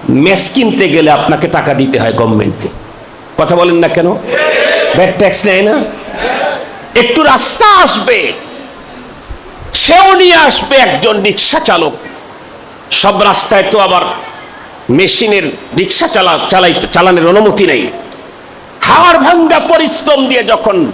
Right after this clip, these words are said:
মাঠে ঘাটে কাজ করে, পিঠের উপরে বহন করার মতো প্যাসেঞ্জার নিয়ে যখন পাঁচশো টাকা ইনকাম করতে চায়, টিউব কিনতে গেলে আপনার কোষাগারে আগে টাকা দিয়ে আসা লাগে,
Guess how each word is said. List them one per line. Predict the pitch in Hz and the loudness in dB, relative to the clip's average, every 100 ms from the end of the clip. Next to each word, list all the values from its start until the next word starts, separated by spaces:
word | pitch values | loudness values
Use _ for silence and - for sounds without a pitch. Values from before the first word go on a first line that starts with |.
| 120 | -2
মাঠে | 170 202 165 | -2 -2 -2
ঘাটে | 170 - 160 | -4 -4 -6
কাজ | - 175 - | -2 -4 -2
করে, | - 151 123 - - - - | -2 -2 -2 -6 -14 -20 -2
পিঠের | 302 302 277 | 0 2 2
উপরে | 247 233 202 | 0 0 0
বহন | 185 - 214 | 2 2 0
করার | 180 190 175 | 0 0 0
মতো | 165 160 | -2 -4
প্যাসেঞ্জার | 139 175 - 202 160 165 147 | -2 -2 0 0 0 0 0
নিয়ে | 151 | -2
যখন | 123 - 151 123 - - - - | -2 -2 0 -2 -4 -12 -8 -2
পাঁচশো | 233 - 277 | 0 0 0
টাকা | 190 160 | 0 0
ইনকাম | 180 190 185 156 | 0 2 0 0
করতে | 156 156 156 | 0 0 -2
চায়, | 156 135 104 98 - - - - - - - - | 0 0 0 -6 -10 -18 -20 -20 -20 -20 -20 -6
টিউব | 160 175 - 175 | 2 2 2 2
কিনতে | 170 139 156 | 2 4 2
গেলে | 139 143 | 2 4
আপনার | 143 139 165 151 | 4 4 2 2
কোষাগারে | - 143 - 147 143 139 | 0 -2 0 2 4 6
আগে | 127 131 | 4 4
টাকা | 131 113 117 | 2 0 0
দিয়ে | 107 95 | 0 -2
আসা | - 90 | -2 -4
লাগে, | - | -4